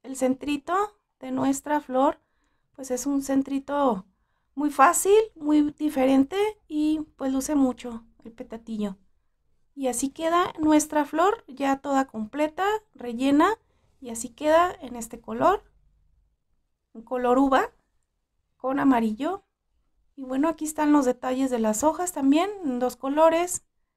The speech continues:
puntada espina de pescado con delineado en, eh, punto atrás. Pues así quedó el resultado de este lindo bordado del día de hoy.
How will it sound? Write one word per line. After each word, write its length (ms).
puntada 600
espina 340
de 80
pescado 640
con 420
delineado 760
en, 300
eh, 420
punto 260
atrás. 480
Pues 200
así 220
quedó 460
el 120
resultado 800
de 240
este 540
lindo 320
bordado 440
del 160
día 200
de 100
hoy. 240